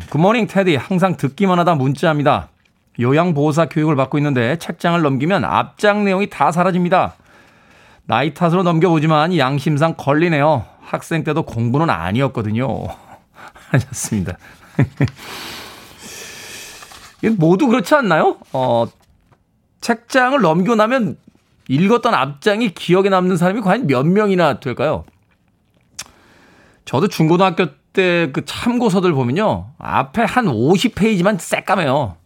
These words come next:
예. 그리고선 뒤로 넘어가질 못했습니다. 예. 명사, 대명사에서 영어 문법책은 끝난 것 같아요. 거의 부정사까지도 못 갔던 것 같아요.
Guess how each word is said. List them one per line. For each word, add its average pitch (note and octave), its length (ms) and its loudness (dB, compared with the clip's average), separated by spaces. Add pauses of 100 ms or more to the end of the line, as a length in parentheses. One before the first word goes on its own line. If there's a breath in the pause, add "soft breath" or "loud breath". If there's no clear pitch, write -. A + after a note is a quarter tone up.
(120)
예. F2+ 260 -8 (800 soft breath)
그리고선 F#3 400 0
뒤로 F3+ 300 2
넘어가질 E3+ 520 2
못했습니다. A2 560 -4 (220)
예. - 80 -18 (180)
명사, E3+ 420 2
대명사에서 D#3 920 0
영어 C3 220 2
문법책은 C#3+ 580 -2
끝난 G3 320 -2
것 B2+ 80 -4
같아요. F2+ 280 -8 (100)
거의 - 280 -4 (1120 loud breath)
부정사까지도 E3+ 800 2
못 D3 140 2
갔던 A2+ 240 -2
것 E2 120 -6
같아요. E2 200 -16